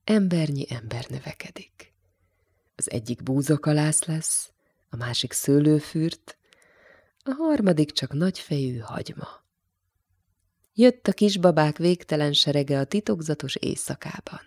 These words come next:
A milliónyi lábacskák kopogására felébred a földmívelő,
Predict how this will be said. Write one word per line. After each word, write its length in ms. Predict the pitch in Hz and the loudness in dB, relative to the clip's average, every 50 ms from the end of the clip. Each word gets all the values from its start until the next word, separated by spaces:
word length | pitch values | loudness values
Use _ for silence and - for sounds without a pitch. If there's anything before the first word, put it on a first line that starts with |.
| _ _ _ _ _ - _ _ _ _ - - - - - | _ _ _ _ _ -20 _ _ _ _ -20 -20 -20 -8 0
A 100 | - 208 | 4 6
milliónyi 600 | 220 247 247 226 214 214 202 185 185 175 170 170 | 8 8 8 8 6 6 6 6 4 4 4 2
lábacskák 640 | 165 170 170 165 156 156 147 151 - - 143 139 - | 2 2 2 2 2 2 0 0 -2 -2 -2 -2 -2
kopogására 840 | - - 156 - 160 156 156 151 143 135 - - 135 135 139 135 | -4 -8 -2 -2 0 2 2 2 2 2 0 -2 0 0 0 -2
felébred 560 | - - 196 208 214 202 185 160 165 160 143 | 0 2 2 4 6 4 4 4 2 2 2
a 60 | 139 131 | 2 -2
földmívelő, 1040 | - - 165 160 165 160 147 156 156 156 151 143 147 139 135 135 131 131 127 131 | -2 0 2 4 4 4 4 2 2 2 2 2 0 0 0 -2 -4 -4 -6 -8